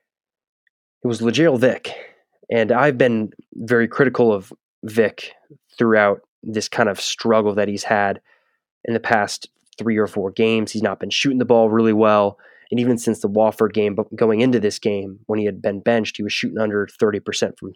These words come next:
three. But you saw him bust out of that slump today on his birthday of all days. And at the one twenty-two mark of the first half, he made a second three,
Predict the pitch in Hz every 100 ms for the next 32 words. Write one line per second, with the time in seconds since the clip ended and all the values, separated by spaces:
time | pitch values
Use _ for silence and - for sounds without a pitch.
0 | - 104 101 98 _ _ _ _ _ _
1 | _ - 113 113 127 117 127 123 127 117
2 | 110 - - 120 117 - 113 117 113 -
3 | _ _ _ _ 120 113 107 - 117 117
4 | 117 110 113 107 117 107 104 101 - _
5 | _ _ _ _ _ _ _ _ _ _
6 | - 113 104 - _ _ - 117 113 110
7 | 98 107 123 127 - 131 120 - - 127
8 | 113 95 - - 101 - 120 110 - 113
9 | 107 104 _ _ - 117 101 98 131 120
10 | 113 - 117 117 113